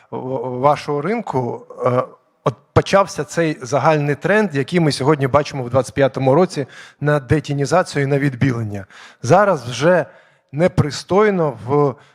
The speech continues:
нормальних компаніях з бізнесом говорити, там, захищати тінь. А я пам'ятаю це в дев'ятнадцятому, ще двадцятому, двадцять першому роках, коли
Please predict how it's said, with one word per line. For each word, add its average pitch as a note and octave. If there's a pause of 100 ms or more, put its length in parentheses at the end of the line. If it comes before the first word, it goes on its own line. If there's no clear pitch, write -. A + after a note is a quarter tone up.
(120)
нормальних C#3+
компаніях E3
з -
бізнесом D3+
говорити, C3+
там, B2+
захищати D#3+
тінь. A#2 (600)
А C3+
я E3
пам'ятаю D3
це C4 (380)
в C3
дев'ятнадцятому, D3+
ще C#3
двадцятому, C3+
двадцять B2+
першому C3
роках, G#3 (300)
коли D3+